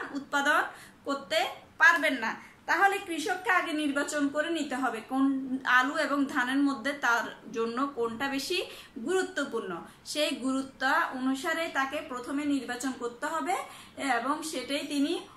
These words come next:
উৎপাদন কার্যে পরিচালনা করতে পারবেন। তাহলে এক্ষেত্রে তিনি অভাবের গুরুত্ব অনুসারে ধান বা আলু উৎপাদন করবেন তা নির্বাচন করবেন। অর্থাৎ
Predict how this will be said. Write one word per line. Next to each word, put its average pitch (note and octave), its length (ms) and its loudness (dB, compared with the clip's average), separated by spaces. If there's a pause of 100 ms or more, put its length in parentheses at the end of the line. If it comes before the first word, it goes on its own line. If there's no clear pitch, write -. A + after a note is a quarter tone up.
(120)
উৎপাদন D#4 540 0
কার্যে D4 380 2
পরিচালনা D4 680 2 (600)
করতে C#4 260 -2
পারবেন। A3 440 -2 (760)
তাহলে D4 180 -2
এক্ষেত্রে E4+ 260 -2
তিনি E4 320 -4
অভাবের E4+ 460 0
গুরুত্ব E4 360 -4
অনুসারে E4+ 260 -4
ধান C#4+ 260 4
বা E4 80 2
আলু D#4 220 6
উৎপাদন C#4 440 -2 (480)
করবেন C#4 480 0
তা D4+ 120 6
নির্বাচন C#4+ 500 0
করবেন। A#3 160 -2
অর্থাৎ D4+ 200 -2